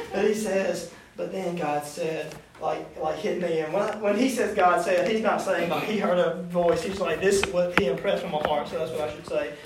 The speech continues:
God impressed on his heart. He said, How many youth are coming through the church, and I'm just wasting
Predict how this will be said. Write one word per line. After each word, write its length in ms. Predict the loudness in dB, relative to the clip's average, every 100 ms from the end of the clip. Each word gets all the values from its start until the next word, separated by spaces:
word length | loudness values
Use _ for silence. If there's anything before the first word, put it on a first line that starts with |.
| 0
God 200 | 2 2
impressed 260 | 2 -4 -4
on 60 | -6
his 80 |
heart. 340 | -4 -2 -2 -6 -14 -12
He 40 |
said, 180 | -8 -8 -10 -18 -20 -20
How 240 | -10 -4 -2
many 320 | -2 -2 -4
youth 420 | -6 -8 -8 -10 -12
are 140 | -10 -10 -10
coming 480 | -6 -4 -4 -6 -10 -16
through 680 | -14 -6 -4 -2 -2 -4 -6 -12
the 80 | -12
church, 640 | -10 -6 -4 -4 -6 -10 -16 -16
and 140 | -8 -4
I'm 180 | -4 -4
just 360 | -4 -6 -14 -20 -20 _ _ -20 -20 -20 -20 _ -20 -20 _ -20 -20 -20 _ _ -16 -14 -14 -20 -20 _ _ _ _ _ _ _ -20 -20 -20 -20 -20 -20 _ _ -20 -20 -20 -18 -10
wasting 720 | -4 0 0 -2 -6 -8 -8